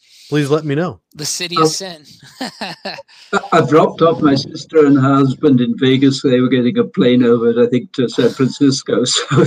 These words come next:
Speaker 3: that's about it. I just visited the Grand Canyon. So, yeah, I know Vegas.
Speaker 1: You're not
Speaker 3: Uh,
Speaker 1: missing much.
Speaker 3: and the nice straight road back,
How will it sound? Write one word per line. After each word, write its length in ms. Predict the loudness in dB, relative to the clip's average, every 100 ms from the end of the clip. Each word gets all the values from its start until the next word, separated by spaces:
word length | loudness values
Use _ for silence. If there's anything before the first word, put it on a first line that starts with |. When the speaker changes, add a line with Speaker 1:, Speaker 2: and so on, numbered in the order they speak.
| 2
Speaker 3:
that's 220 | -2 0
about 400 | 0 0 0 2
it. 60 | 0
I 120 | 0 0
just 300 | 0 -2 -2
visited 480 | 0 0 0 0 0
the 60 |
Grand 440 | 0 2 2 2 2
Canyon. 440 | 2 2 2 0
So, 280 | -2 -2 -2 -8 0
yeah, 200 | 2 2 0
I 80 | 2
know 220 | 4 4
Vegas. 460 | 4 -2 -2 -6 -10 -16 -18 _ _ _ _ _ _ -6
Speaker 1:
You're 160 | -2 0
not 160 | -2
Speaker 3:
Uh, 40 | -4
Speaker 1:
missing 320 | -10 -12 -12
much. 240 | -14 -14 -6
Speaker 3:
and 140 | 0
the 80 | 2
nice 320 | 4 4 2
straight 340 | 2 2 2 2
road 320 | 2 2 2
back, 260 | -2 -2